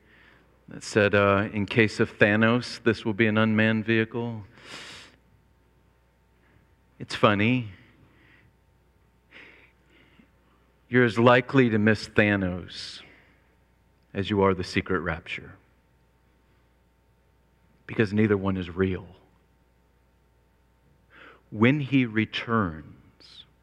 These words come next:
to take his people home forever, one return,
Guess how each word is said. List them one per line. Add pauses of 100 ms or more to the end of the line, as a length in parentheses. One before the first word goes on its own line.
(360)
to
take
his
people
home (240)
forever, (440)
one
return,